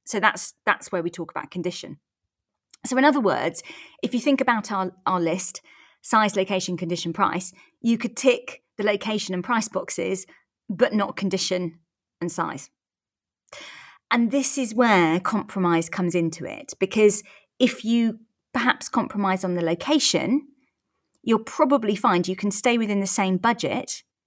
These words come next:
and yet maybe get a bigger property and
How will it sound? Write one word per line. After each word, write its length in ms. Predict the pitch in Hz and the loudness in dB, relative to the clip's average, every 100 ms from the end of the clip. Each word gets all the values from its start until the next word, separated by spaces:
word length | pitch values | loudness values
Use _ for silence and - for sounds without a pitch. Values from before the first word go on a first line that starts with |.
| _ _ - | _ _ -4
and 180 | 208 | -2
yet 480 | 202 196 - - - - _ _ _ _ _ - | -2 -2 -2 -8 -20 -20 _ _ _ _ _ -2
maybe 440 | 208 220 220 196 | 2 2 2 0
get 300 | 190 - - - | 2 0 -2 -12
a 60 | - | -4
bigger 240 | 214 190 | 0 0
property 720 | - 170 - - 170 190 214 _ _ _ _ _ _ _ _ - | 0 -8 -6 -4 0 0 -4 _ _ _ _ _ _ _ _ 0
and 420 | 202 208 202 - | 0 0 -2 -6